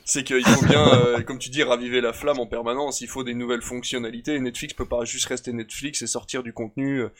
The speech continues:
il faut que les gens puissent arriver sur le site et se dire, ah tiens, ça, ça a changé. Tu vois, comme le, le top dix qui est arrivé un, un jour sans prévenir, on s'est dit, putain, c'est vrai que c'est cool d'avoir un top dix. Ou, euh, voilà, les nouveaux moteurs de recherche, les, les, les nouveaux algorithmes qui te permettent de, de savoir ce que tu veux regarder, et cetera. C'est des,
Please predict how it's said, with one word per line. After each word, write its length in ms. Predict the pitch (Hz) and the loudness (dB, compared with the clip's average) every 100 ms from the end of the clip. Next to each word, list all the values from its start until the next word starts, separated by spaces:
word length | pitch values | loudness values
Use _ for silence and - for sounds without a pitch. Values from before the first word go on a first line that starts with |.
| - | -20
il 80 | 123 | -12
faut 140 | 139 127 | -8 -4
que 80 | |
les 80 | 131 | 0
gens 120 | 147 | 0
puissent 180 | 131 - | -2 -2
arriver 240 | 123 123 127 | -2 -2 -2
sur 140 | 123 | -2
le 80 | 120 | -4
site 280 | - 156 123 | -6 -6 -8
et 60 | |
se 40 | 113 | -4
dire, 160 | 127 | -2
ah 80 | 175 | -2
tiens, 200 | - 247 | -2 -4
ça, 140 | - 147 | -4 -2
ça 140 | 127 | -2
a 40 | |
changé. 340 | 131 165 156 160 | -2 -4 -4 -6
Tu 120 | 135 | -6
vois, 120 | 139 | -8
comme 160 | 135 117 | -6 -6
le, 140 | 110 - - 123 | -6 -10 -16 -10
le 100 | 120 | 0
top 220 | 131 127 | 0 0
dix 200 | 151 - | -4 -4
qui 100 | 123 | -4
est 100 | 113 | -6
arrivé 400 | 113 117 127 131 | -6 -2 0 0
un, 80 | 110 | -2
un 360 | 104 104 113 | -4 -8 -8
jour 220 | 117 135 | -8 -10
sans 140 | - 113 | -10 -12
prévenir, 400 | 117 117 147 127 | -10 -6 -4 -4
on 60 | |
s'est 120 | 117 113 | -8 -14
dit, 100 | 107 | -14
putain, 240 | - 151 | -8 -8
c'est 120 | - | -8
vrai 100 | 123 | -10
que 60 | - | -12
c'est 100 | 123 | -14
cool 160 | 147 | -8
d'avoir 220 | 123 110 113 | -6 -4 -6
un 60 | |
top 180 | 127 127 | -10 -10
dix. 320 | 127 147 - - - - _ | -8 -8 -10 -14 -20 -20 _
Ou, 220 | 123 123 120 | -8 -2 0
euh, 120 | 113 | 2
voilà, 240 | 123 135 | 0 0
les 100 | 120 | -2
nouveaux 200 | 120 120 | -4 -6
moteurs 300 | 120 113 110 | -6 -4 -6
de 60 | 113 | -4
recherche, 560 | 120 - 135 139 - | -4 -2 -2 -2 -4
les, 500 | 113 113 113 110 113 | -8 -8 -10 -8 -10
les, 320 | 110 113 110 110 | -10 -10 -10 -8
les 160 | 113 | -8
nouveaux 260 | 117 117 113 | -8 -6 -6
algorithmes 520 | 113 117 127 135 110 | -4 -6 -6 -8 -10
qui 100 | - | -12
te 60 | - | -12
permettent 280 | 110 113 | -10 -10
de, 220 | 110 107 - _ _ | -10 -12 -14 _ _
de 60 | 117 | -8
savoir 240 | 117 117 | -2 -2
ce 60 | 110 | -4
que 80 | 120 | -8
tu 140 | 117 | -10
veux 80 | 113 | -10
regarder, 340 | 110 110 123 | -8 -8 -6
et 80 | 123 | -8
cetera. 320 | 110 - 139 | -8 -4 -2
C'est 140 | 151 120 | -4 -6
des, 140 | 113 | -12